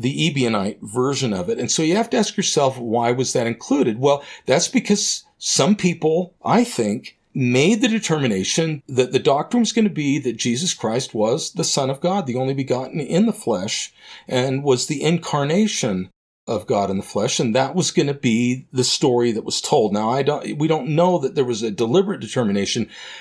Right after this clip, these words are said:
but that's the one that was accepted, and I'm fine with it personally, and I love Christmas, so I'm, I'm good with the whole thing. And we read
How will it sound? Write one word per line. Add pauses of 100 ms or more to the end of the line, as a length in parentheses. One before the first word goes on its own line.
(120)
but
that's
the
one
that
was
accepted,
and
I'm
fine
with
it
personally,
and
I
love
Christmas,
so
I'm,
I'm
good
with
the
whole
thing.
And
we
read